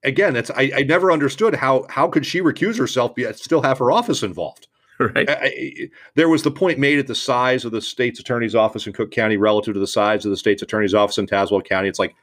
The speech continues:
Speaker 1: seven hundred to seventeen. Okay. But just because I have a big law firm doesn't mean that the he-, if the head of it is, qua-, is disqualified, either because, uh, for whatever reason, in this, in the, in the Smollett situation, she recused herself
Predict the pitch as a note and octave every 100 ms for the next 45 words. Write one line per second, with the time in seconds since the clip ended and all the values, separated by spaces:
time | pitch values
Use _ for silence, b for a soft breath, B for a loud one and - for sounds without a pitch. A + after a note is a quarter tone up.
0 | _ - - C3+ B2 A2+ A#2 G#2+ G#2+ -
1 | - A#2 G#2 G2 - G2 C#2+ - _ _
2 | - D3+ A2+ G#2+ C3+ b b _ _ -
3 | C#3 C3+ b b b - F3 F3 G#3+ F3+
4 | D#3 D3+ C#3+ C#3 A#2 B2+ G3 - E2 F#2
5 | - _ _ _ _ - D3+ D#3 B2+ F3
6 | C#3 A#2 A#2 B B2 B2 - _ A#2 A#2
7 | D#3 C#3+ B2+ - A2+ D3+ F3+ C3+ A#2+ -
8 | C3 - G#2+ - A2 - C3 F3 - G2
9 | G#2 A2 A#2+ G#2 G#2+ - A2 G#2 - b
10 | b b b _ _ - A2+ G2+ B2 A#2
11 | E3 G#3+ C3+ G2 D#2 D2+ _ _ - B2
12 | C3+ - A2 G#2+ G#2 - - A#2 G2+ A#2+
13 | C3+ - A#2+ A#2 G#2 G#2 A#2 A2+ G2 C#3
14 | F3 A#2 F#2+ F2+ A2